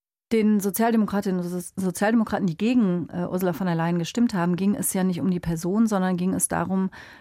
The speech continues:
dass, äh, das Spitzenkandidatenprinzip ausgehebelt wurde. Da waren wir nicht alleine mit, äh, die Grünen waren da mit an Bord und auch viele andere,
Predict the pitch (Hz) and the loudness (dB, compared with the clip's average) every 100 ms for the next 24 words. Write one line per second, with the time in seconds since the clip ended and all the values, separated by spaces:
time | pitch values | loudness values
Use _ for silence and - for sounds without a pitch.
0 | - 180 - - - 185 175 170 - 170 | -4 -2 -2 -4 -2 0 0 -2 -4 -4
1 | 180 165 165 156 160 160 160 165 - 147 | -2 0 0 0 -4 -4 -6 -6 -6 -8
2 | - 151 165 165 156 - 160 165 170 156 | -6 -4 -2 -2 -4 -4 -4 -4 -6 -8
3 | - - - - 170 185 175 170 - 165 | -16 -18 -14 -4 2 4 4 2 0 0
4 | 202 240 226 208 - - 180 175 170 175 | 2 4 4 2 -2 -6 -2 0 -2 -6
5 | - 214 202 180 175 175 175 - 170 160 | 0 2 4 2 2 2 0 0 0 2
6 | 165 170 - 160 - - 165 - 185 202 | 0 -2 -2 -4 -4 -4 -4 -2 0 2
7 | 190 185 | 2 -2